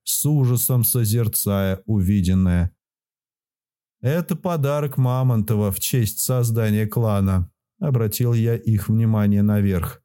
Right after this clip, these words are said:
«Красота, правда?» «Его надо за это сразу мочить»,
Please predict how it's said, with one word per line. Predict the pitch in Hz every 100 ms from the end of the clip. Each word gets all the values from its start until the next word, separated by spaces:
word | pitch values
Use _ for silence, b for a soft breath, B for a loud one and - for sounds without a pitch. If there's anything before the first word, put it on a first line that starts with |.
| _ -
«Красота, | 147 131 156 143 131 143
правда?» | - 156 180 131 104 95 _ _ _ _ _ _ _ _ _ _
«Его | 104 85 95 90
надо | 101 107 98 107
за | 107
это | 113 110 113
сразу | 117 - 107 101 135 120 98 101
мочить», | 104 104 98 101 92 -